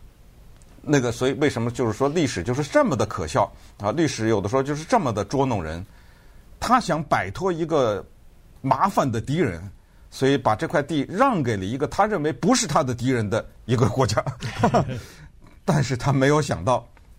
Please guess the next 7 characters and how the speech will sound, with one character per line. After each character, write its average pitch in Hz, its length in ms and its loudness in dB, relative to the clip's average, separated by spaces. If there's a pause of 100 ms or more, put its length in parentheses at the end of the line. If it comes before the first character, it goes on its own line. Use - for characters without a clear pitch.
(160)
多 160 140 2
少 131 160 0
年 110 220 -2
以 76 60 -6
后， 101 200 -4 (920)
在 107 260 0
他 110 260 -2